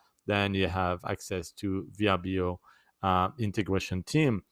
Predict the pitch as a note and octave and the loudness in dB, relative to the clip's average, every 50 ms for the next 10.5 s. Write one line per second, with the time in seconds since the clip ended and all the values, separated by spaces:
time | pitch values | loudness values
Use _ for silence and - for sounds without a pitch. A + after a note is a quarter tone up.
0 | - - _ _ - A2+ G#2+ G2+ G2+ G2+ G2+ G2 G2 F#2+ - - - A2+ G2+ - | -20 -20 _ _ -4 0 0 0 2 2 0 0 0 -2 -4 -4 -2 -2 0 2
1 | A2+ G#2 G2+ F#2+ F#2+ G2 F2+ F2+ F2+ G2 G2 F2 E2 F2+ F2+ F#2 F#2 F2+ - - | 0 0 0 2 0 0 0 0 0 0 0 2 2 2 4 4 2 2 0 -2
2 | F#2 F2+ - - F#2 F2+ F2 - - - F#2+ F#2 F#2 F2+ G2+ A#2 C3 C#3+ C3+ C3+ | -6 -4 -4 -4 -6 -6 -6 -8 -8 -6 -4 -2 0 2 6 8 8 8 8 4
3 | - - G#2+ G#2 G#2 G#2 F2+ F#2 G2 G2 G2+ F#2+ F#2+ F#2 F2+ E2+ - - F#2+ F2+ | 0 -2 -2 0 0 -2 0 0 2 2 2 2 2 0 0 0 -2 -4 -6 -6
4 | - - F#2+ F#2 F2+ F2 E2+ - F2+ E2 E2 - - - A#2 A2 G#2 F#2+ F#2 E2+ | -6 -8 -6 -4 -2 -4 -4 -4 -6 -8 -8 -6 4 6 6 8 8 8 6 4
5 | D#2+ _ - - - _ - - - F#2+ F#2 F#2 F#2 F#2 F#2 E2+ F#2 G2 F#2 F2 | 2 _ -14 -20 -20 _ -14 -4 0 2 4 4 4 2 0 -2 2 2 4 4
6 | F2 E2 F#2 F2+ F2+ F#2 F#2 F#2 F#2+ - G#2+ G2 F#2 F#2 F2+ F2+ F2+ F2+ F#2 - | 2 2 0 0 0 2 0 0 -2 -4 -6 -4 0 0 0 0 0 -4 -4 -4
7 | - F#2+ F2 F2 F#2+ A2 C3 D#3+ - - - B2 F#2+ - - - - - - - | -2 -2 -2 2 6 6 6 6 4 2 -2 -4 -4 -4 -6 -20 -20 -20 -20 -20
8 | _ _ - - - B2 A2+ G#2+ A2 G#2 A2+ B2+ C#3 C3 - - C3 B2+ - - | _ _ -14 -2 6 8 8 8 8 6 6 4 4 4 4 4 4 4 4 -2
9 | _ - - A#2+ B2 B2 B2+ - - G#2+ F2+ - A2 A2+ A#2 A2+ A#2 A2 G#2 G#2+ | _ -10 0 4 6 6 6 4 0 -2 4 6 6 6 8 6 2 0 2 2
10 | A2 A2 G2+ - - - A2+ A2 A2+ A#2 | 2 2 2 0 0 2 4 6 6 4